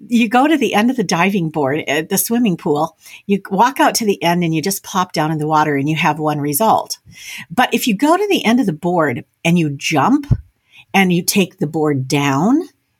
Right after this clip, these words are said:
and you go up and then you jump again and you take the board down and it goes up. At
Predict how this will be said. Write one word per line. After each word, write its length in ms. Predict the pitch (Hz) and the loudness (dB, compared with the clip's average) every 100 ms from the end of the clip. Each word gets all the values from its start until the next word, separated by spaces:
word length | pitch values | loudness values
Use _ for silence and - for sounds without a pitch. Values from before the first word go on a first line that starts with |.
| - | -4
and 140 | 165 | -2
you 160 | 156 156 | 0 0
go 260 | 147 143 - | 0 -4 -2
up 240 | 151 190 - | -2 -2 0
and 120 | 180 | 2
then 100 | 226 | 4
you 100 | 269 | 2
jump 320 | 170 190 196 | 2 0 0
again 320 | 220 175 143 117 | 0 0 0 2
and 120 | 139 | 0
you 80 | 151 | 0
take 260 | 220 202 | 0 0
the 60 | 214 | 0
board 360 | 190 147 139 | 0 -2 -2
down 520 | 135 147 147 165 240 320 320 _ _ - - _ | 0 0 2 2 2 0 -2 _ _ -20 -20 _
and 160 | 190 - | -2 0
it 120 | 202 | -2
goes 240 | 240 202 196 | 0 0 0
up. 200 | 190 185 _ - _ _ _ - | -2 -2 _ -20 _ _ _ -4
At 160 | 214 | -2